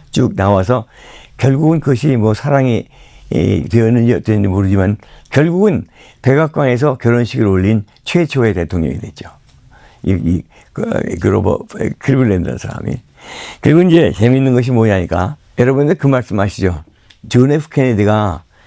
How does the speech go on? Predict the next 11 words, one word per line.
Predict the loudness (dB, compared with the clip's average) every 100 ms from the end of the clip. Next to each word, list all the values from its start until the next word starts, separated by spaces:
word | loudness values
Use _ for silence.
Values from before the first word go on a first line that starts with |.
| -20 -8
그 | -6 -6
취임사에서 | 0 2 2 2 0 0 2
뭐라고 | 2 2 2
그랬냐니까, | 2 2 0 -2 -2 -4
취임사에서. | 0 0 0 0 -4 -4 -6 -8 -10 -20 -20 -20 -8
그, | -4 -4 -6 -6 -4
그 | -4 -2
대통령 | -2 0 2 2 0
취임사에서 | -2 -2 -2 -4 -4 -6 -8 _ -20 -20 -20 -20 -6
"국민 | 0 2 4 2
여러분, | 2 0 -2